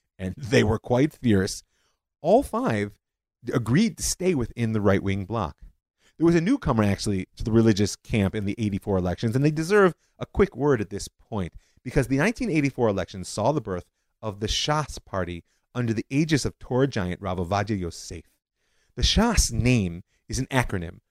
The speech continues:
Shomrei Torah Sfardaim, right? The Sephardi observers of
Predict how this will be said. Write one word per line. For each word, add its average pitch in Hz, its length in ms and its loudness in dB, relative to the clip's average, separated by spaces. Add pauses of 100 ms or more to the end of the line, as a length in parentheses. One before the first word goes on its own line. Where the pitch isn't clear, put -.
(120)
Shomrei 156 680 4
Torah 147 480 0
Sfardaim, 110 880 0 (260)
right? 139 200 -2 (200)
The 123 400 0
Sephardi 143 1000 2 (420)
observers 110 800 2
of 101 300 2